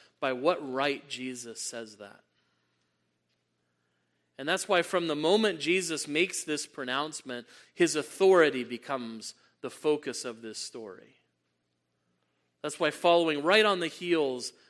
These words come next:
of this announcement of forgiveness comes this fundamental question,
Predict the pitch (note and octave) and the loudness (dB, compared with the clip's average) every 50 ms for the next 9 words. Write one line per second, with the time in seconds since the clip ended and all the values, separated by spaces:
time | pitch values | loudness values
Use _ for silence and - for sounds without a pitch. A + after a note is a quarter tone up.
0 | _ - C#3+ C3 C3+ C#3+ C#3+ C#3 - D3 C3 C3+ C3+ D3 D#3+ F3 F3 - - - | _ -10 -10 -4 0 0 0 0 -2 -4 -6 -4 -4 -2 -2 -4 -4 -8 -8 -8
1 | D#3+ D3 C3 B2+ - _ _ _ _ _ - C#3 B2+ - - C3 A#2+ A#2 B2+ C3 | -6 -8 -8 -8 -14 _ _ _ _ _ -8 -8 -8 -8 -10 -10 -8 -4 -4 -6
2 | B2 A#2+ A#2 A2 G#2+ G#2+ A#2 - - - - - - _ _ _ _ _ _ _ | -4 -6 -12 -12 -12 -16 -18 -16 -16 -16 -16 -16 -20 _ _ _ _ _ _ _
3 | _ _ _ _ _ - - E3+ E3 E3 D#3+ D3 C#3 C#3 C#3+ C#3 - - - D3+ | _ _ _ _ _ -10 -4 -4 -4 -4 -4 -6 -4 -2 -2 -2 -2 -4 -6 -6
4 | C#3 C#3 C3 B2+ B2+ B2 A#2+ G#2+ _ - C3+ C3 A#2+ - - - B2 A2 G#2 G2+ | -6 -6 -6 -6 -8 -8 -10 -12 _ -8 -8 -8 -6 -8 -8 -10 -10 -12 -16 -18
5 | G2+ G2+ | -20 -20